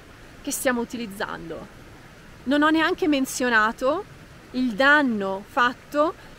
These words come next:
per sfruttare tutte le risorse necessarie per creare non solo questi mezzi e i loro carburanti, che poi ovviamente inquinano anche l'aria e avvelenano l'aria, ma in più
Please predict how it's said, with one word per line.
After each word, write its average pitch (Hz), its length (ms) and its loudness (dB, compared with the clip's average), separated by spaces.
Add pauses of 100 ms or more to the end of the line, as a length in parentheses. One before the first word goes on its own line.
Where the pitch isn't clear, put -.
per 294 260 4 (300)
sfruttare 277 800 2
tutte - 280 -4
le 269 140 4
risorse 269 640 -4
necessarie 277 800 0
per 233 180 -6
creare 226 440 2
non 349 180 -2
solo 226 340 -2
questi - 380 -8
mezzi 196 680 -6 (320)
e 240 100 0
i 247 60 0
loro 233 220 2
carburanti, 185 1040 -4
che 220 100 -6
poi 220 200 0
ovviamente 208 480 -6
inquinano 196 640 -6 (560)
anche 202 640 -2
l'aria 185 580 -2 (300)
e 220 80 -2
avvelenano 208 500 -2
l'aria, 185 420 -6 (240)
ma 262 180 2
in 269 100 0
più 302 440 0